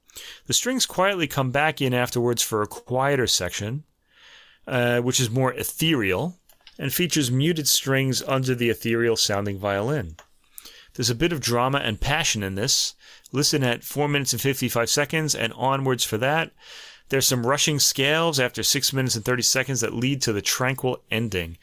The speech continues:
Uh, the violin stands out very well in this movement and plays with emotion.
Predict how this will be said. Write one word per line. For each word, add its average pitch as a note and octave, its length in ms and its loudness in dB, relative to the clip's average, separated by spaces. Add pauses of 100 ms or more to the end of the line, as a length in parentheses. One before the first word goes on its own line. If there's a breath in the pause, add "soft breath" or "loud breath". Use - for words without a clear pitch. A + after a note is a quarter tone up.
(300 loud breath)
Uh, A#2+ 80 2
the B2 80 0
violin E3 340 2
stands C#3+ 340 0
out B2+ 140 2
very C3 360 0
well B2 340 2
in G2 60 -6
this - 180 -2
movement G2+ 340 -4
and G2 140 -8
plays B2+ 360 0
with G#2 120 -2
emotion. F#2 560 -2